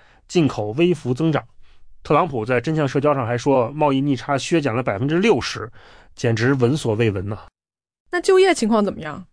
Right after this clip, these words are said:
Speaker 2: 之前疫情后就业不是挺火热的吗？
Speaker 1: 就业状况从疫情后那个火热时期持续降温了。十一月份失业率升至百分之四点六，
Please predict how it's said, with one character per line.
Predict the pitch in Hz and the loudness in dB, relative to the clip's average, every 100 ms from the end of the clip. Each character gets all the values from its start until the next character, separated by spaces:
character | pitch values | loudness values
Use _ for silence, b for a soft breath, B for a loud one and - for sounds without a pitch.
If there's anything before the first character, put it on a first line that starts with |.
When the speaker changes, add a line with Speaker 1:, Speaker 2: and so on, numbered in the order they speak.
| - | -6
Speaker 2:
之 | 311 | -2
前 | 311 262 | 2 4
疫 | 320 | 4
情 | 277 240 | 2 2
后 | 285 | 2
就 | 262 285 | 2 2
业 | 247 | 2
不 | 220 | 0
是 | 285 | -6
挺 | - 185 254 | -6 -4 -2
火 | 208 151 | 0 0
热 | 185 170 | 0 -2
的 | |
吗？ | 160 - 175 _ _ _ _ _ _ _ _ _ - | -6 -16 -20 _ _ _ _ _ _ _ _ _ 0
Speaker 1:
就 | 190 | 4
业 | 208 | 6
状 | 165 143 | 4 2
况 | 143 123 | 2 0
从 | 113 127 | -2 -2
疫 | 165 | -2
情 | 131 127 | -2 0
后 | 160 131 | 2 2
那 | |
个 | 123 | 2
火 | 113 - 110 | 0 -2 0
热 | 151 | 2
时 | 123 120 | 0 -2
期 | 139 | -2
持 | 127 - 117 135 | -2 -2 -2 0
续 | 165 | 2
降 | 120 104 | 2 0
温 | 104 107 | -2 -4
了。 | 101 - b b b | -8 -14 b b b
十 | - 147 | -6 0
一 | |
月 | 170 151 | 4 4
份 | 135 113 | 2 -4
失 | - 147 | -2 2
业 | 143 | 4
率 | 151 120 | 4 2
升 | - 160 156 | 0 -2 0
至 | 139 | 0
百 | 117 98 | 0 -4
分 | 120 | -2
之 | 127 | -2
四 | 131 - | -2 -2
点 | 117 101 | -2 2
六， | 143 117 | 0 0